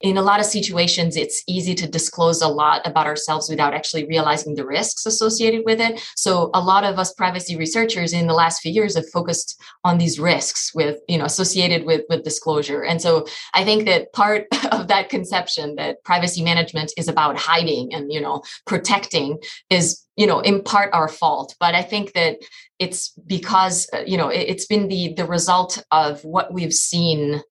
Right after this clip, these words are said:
uh, in the evolution of the internet, right? So companies have indeed become responsible for lots and lots of com-, uh, campaigns about data collection. They've invested more and more into data harvesting,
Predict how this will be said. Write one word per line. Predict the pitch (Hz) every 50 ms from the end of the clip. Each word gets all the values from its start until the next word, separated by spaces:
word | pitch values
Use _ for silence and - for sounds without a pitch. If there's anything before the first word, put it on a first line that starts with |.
| _ -
uh, | - 143 139 - - -
in | 170 170 160
the | 156 160 160
evolution | 147 143 151 160 160 - - 160 151
of | 131 127
the | 143 123 131 147
internet, | 143 135 127 123 123 90 87 -
right? | 151 151 143 147 147
So | - 151 147
companies | - - 180 175 180 175 165 156 147 - - _ -
have | - - 175 170 170 165 156 - -
indeed | 170 160 156 151 156 156 151 -
become | 156 151 - - 156 156 147 143 143 143 - - - - - - - - - _
responsible | - 165 185 170 - - 180 170 175 175 - 175 160 160 160 151 151
for | 151 - 160 151 147 147 147 143 143 143 - - - - - _ _ _ _ -
lots | 170 160 170 175 170 180 - - -
and | - 175 165 160
lots | 160 160 160 160 160 -
of | 160 - -
com-, | - - 156 - - -
uh, | 165 156 147 135 123 - -
campaigns | - - 185 170 220 190 175 175 180 165
about | 170 165 - 165 151 147 143 139 - -
data | 165 156 156 156
collection. | 156 - 151 135 147 147 147 - - 147 135 135
They've | 139 156 160 156
invested | 165 160 160 160 175 180 - - - 175 160 151 147 151 - - - - - _
more | - 185 196 202 208 208 208
and | 196 185 185
more | 180 180 180 180 180 180 175
into | 170 160 - 170 160 160 - - 160 156 156
data | 147 175 165 160 156
harvesting, | 156 180 180 180 180 175 175 175 - - - 175 170 170 170 170 170